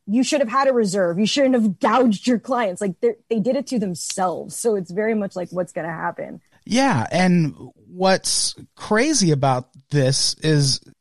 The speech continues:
Speaker 2: it's just gonna make these companies rich again, because what they want, the Texas has already, uh, the government is demanding that people not be required to pay these bills. Just fucking joking. What they're demanding is that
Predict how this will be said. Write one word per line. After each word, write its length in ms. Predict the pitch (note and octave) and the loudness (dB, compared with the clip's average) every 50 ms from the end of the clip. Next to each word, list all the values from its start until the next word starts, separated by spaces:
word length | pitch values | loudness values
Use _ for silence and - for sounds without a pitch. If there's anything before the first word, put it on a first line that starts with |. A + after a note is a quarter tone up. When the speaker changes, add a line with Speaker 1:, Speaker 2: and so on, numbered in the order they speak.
| - | -4
Speaker 2:
it's 240 | F#3+ F#3 - - - | -4 -2 -2 -2 -2
just 260 | - F#3+ F#3+ - - | 0 0 0 0 0
gonna 140 | - A3+ G#3+ | 0 2 2
make 280 | G#3 G3 F#3 F#3+ F#3+ - | 4 4 4 2 0 0
these 200 | G3 G3 F3+ - | 0 0 0 0
companies 540 | - E3+ D#3+ D#3+ - E3+ E3 E3+ D3 - | 0 0 0 0 0 0 0 0 0 0
rich 400 | C#3 C#3+ D3 D3+ - - - - - | 0 0 0 0 0 -4 -6 -4 -4
again, 460 | - F3 E3 D#3 A3 A#3 G3+ C#3+ A2+ | -6 -6 -2 0 2 2 4 2 2
because 340 | G#2+ C3 C3+ - F3 D3+ C3+ | 0 -2 -2 -2 -2 -2 0
what 240 | C#3 E3+ F3 F3 - | 0 0 0 0 0
they 140 | - F3 D#3+ | 0 0 0
want, 540 | D3 D3 G3 B3 C4+ C4+ G#3+ D3+ C#3 C#3 - _ _ _ - | 2 2 2 4 4 4 4 2 0 -2 -6 _ _ _ -2
the 440 | D#3+ D#3+ D#3+ D3+ - - E3 - C3 - | 0 0 0 0 -2 -6 -10 -10 -6 -2
Texas 420 | - G#3+ B3 C4+ - C4 A3 - | 0 0 0 0 0 0 0 2
has 160 | G#3+ F#3 D#3+ F3+ | 2 2 4 4
already, 640 | F3 F3 E3 D#3+ D3+ D3+ C#3+ C3 C3 - - - - - | 4 4 4 4 2 2 2 2 0 -2 -6 -14 -14 -6
uh, 520 | - D3 C#3 C#3 C3 B2+ B2+ - - - - - | -2 0 2 2 2 2 0 -2 -6 -10 -12 -10
the 200 | - - D#3 C#3+ | -8 -4 -4 0
government 400 | D3 F3 A3 A3 G3+ F#3 E3+ D#3 | 2 2 2 4 4 4 4 2
is 100 | C3+ - | 2 2
demanding 680 | - C#3+ C#3+ D3 D#3 F#3 G3+ G3 D3+ C#3+ B2 F#2+ F#2 - _ _ _ _ _ _ _ - | 2 2 2 4 4 2 2 2 2 0 -2 -2 -6 -12 _ _ _ _ _ _ _ -4
that 180 | C3+ C#3 - | -4 -4 0
people 280 | - F3+ D#3+ - D3+ D3 | 0 0 0 2 0 0
not 280 | C3+ D3+ D#3 D3+ - | 2 2 2 0 0
be 100 | - D#3 D#3 | 0 0 2
required 500 | C#3 C3 - - E3 D3+ D3 D3 C3+ B2+ | 2 0 -2 0 0 2 4 2 2 0
to 60 | - | -2
pay 200 | - D#3+ D3+ D3 | -2 0 2 2
these 180 | C#3 C#3+ C3+ A#2+ | 4 2 2 2
bills. 360 | C3+ E3 D#3+ D#3+ D#3+ C#3+ - | 0 0 2 2 2 0 -2
Just 480 | - - F#3+ G3 G3+ G3+ G3 - - - _ | 0 2 4 4 4 2 2 -2 -6 -10 _
fucking 540 | - - - F#3 F3 D3 - F3+ D#3+ D#3 D3+ _ _ _ | -10 0 2 2 2 2 2 2 2 2 0 _ _ _
joking. 500 | - C#3+ E3 E3 E3+ - - B2 G2+ F#2 _ _ _ _ _ _ _ - | -2 0 2 2 2 2 0 -2 -2 -4 _ _ _ _ _ _ _ 0
What 240 | F#3 G#3 G#3 - | 0 0 0 2
they're 140 | - G#3 G3 | 2 2 2
demanding 680 | F3 F3 E3+ F3 F#3+ A3 A#3+ B3 A#3 G3+ E3+ D3 C#3+ | 2 2 2 2 4 4 4 4 4 4 4 2 0
is 260 | - D3+ D#3 D#3 C3+ D#3 | 0 2 0 0 2 2
that 180 | E3 D#3 D3+ | 2 0 0